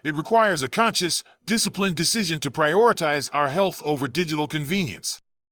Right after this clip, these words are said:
As resilience warriors, we must be vigilant. We must recognize the pull of technology and actively combat it. This means setting limits on screen time, choosing active hobbies over passive ones,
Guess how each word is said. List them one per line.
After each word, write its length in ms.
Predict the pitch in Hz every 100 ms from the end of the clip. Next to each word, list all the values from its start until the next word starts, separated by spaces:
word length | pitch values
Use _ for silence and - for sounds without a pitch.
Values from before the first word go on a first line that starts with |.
| _ _ _ _ _ _ _ _ _ _ _ _ -
As 180 | 135 135
resilience 580 | 147 123 226 233 170 151
warriors, 720 | 156 196 196 143 123 120 - _ -
we 120 | 196
must 280 | 233 185 -
be 100 | 160
vigilant. 500 | 143 196 131 110 85 _ _ _ _ _ _ _ _ _
We 140 | - 233
must 240 | 220 -
recognize 480 | 202 196 160 156 139
the 100 | 139
pull 260 | - 202 165
of 120 | -
technology 720 | 165 143 196 233 147 151 156
and 140 | 160 190
actively 400 | 214 175 170 165
combat 400 | 180 196 175 78
it. 100 | - _ _ _ _ _ _ _ _ -
This 280 | 185 269
means 260 | 208 185 165
setting 420 | - 233 214 185
limits 300 | 190 208 170
on 120 | 139
screen 380 | 123 - 233 240
time, 440 | 180 180 131 107 98 - -
choosing 440 | - 240 196 185
active 300 | 190 190 147
hobbies 380 | 196 180 160 143
over 220 | 156 143
passive 420 | - 196 - 147
ones, 480 | 135 151 113 101